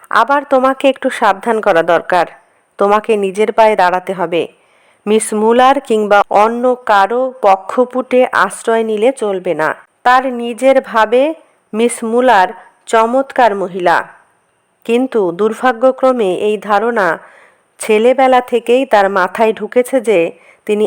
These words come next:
আজন্ম নেত্রী আর দুনিয়াকে ওলটপালট করে দিতে টাকা ছাড়া অন্য কিছুর প্রয়োজন নেই। এই মনোভাব তার অজ্ঞাতসারেই বারবার মাথায় তুলছে এবং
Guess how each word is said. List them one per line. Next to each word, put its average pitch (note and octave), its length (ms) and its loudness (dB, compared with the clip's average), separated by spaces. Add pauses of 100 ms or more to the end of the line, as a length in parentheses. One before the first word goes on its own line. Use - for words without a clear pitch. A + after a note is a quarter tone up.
(120)
আজন্ম A#3+ 540 -2 (240)
নেত্রী G#3+ 480 -4 (140)
আর G3+ 200 0 (360)
দুনিয়াকে A#3+ 640 -2
ওলটপালট A3+ 720 0
করে G3+ 240 -2
দিতে G3+ 320 -2 (540)
টাকা G#3 400 0
ছাড়া A3 360 2 (160)
অন্য G#3 280 0 (160)
কিছুর C4+ 320 -6
প্রয়োজন F3+ 520 -2
নেই। F3 200 -2 (680)
এই C4+ 220 2
মনোভাব C#4 500 2 (100)
তার A3+ 160 4 (180)
অজ্ঞাতসারেই G#3 920 0 (400)
বারবার G3+ 640 2
মাথায় F3+ 440 -2
তুলছে F3 420 -4 (480)
এবং G#3 240 0